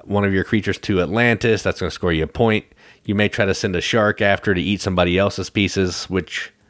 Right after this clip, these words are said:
you know, will go in your bait section of your player board, which will then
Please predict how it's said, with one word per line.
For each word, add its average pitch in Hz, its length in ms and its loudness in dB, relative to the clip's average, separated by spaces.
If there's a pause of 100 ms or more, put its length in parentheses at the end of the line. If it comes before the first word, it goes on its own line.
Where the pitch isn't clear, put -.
(560)
you 104 120 -2
know, 87 140 4
will 87 140 0
go 95 180 2
in 95 60 2
your 90 120 2
bait 92 300 0
section 95 380 0
of 87 100 -2
your 87 80 -2
player 90 280 -2
board, 87 300 -2
which 85 160 -10
will 87 80 -8
then 82 420 -4